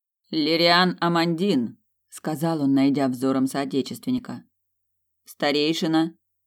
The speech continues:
Лерам встал рядом с Леной и чуть склонил голову, прижав руку к груди. «Ты посмел просить о прощении?» грозным тоном вопросил незнакомый Лене альфинианин. «Я женился»,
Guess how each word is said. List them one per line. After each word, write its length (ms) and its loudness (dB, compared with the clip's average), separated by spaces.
Лерам 360 0
встал 320 -4
рядом 320 -2
с 100 -10
Леной 320 -4
и 220 -4
чуть 220 -6
склонил 400 0
голову, 540 -2
прижав 400 -6
руку 240 -2
к 40 -4
груди. 460 -6
«Ты 280 2
посмел 600 0
просить 480 0
о 60 2
прощении?» 1000 0
грозным 560 0
тоном 400 0
вопросил 500 -2
незнакомый 640 2
Лене 340 2
альфинианин. 720 -2
«Я 340 2
женился», 720 0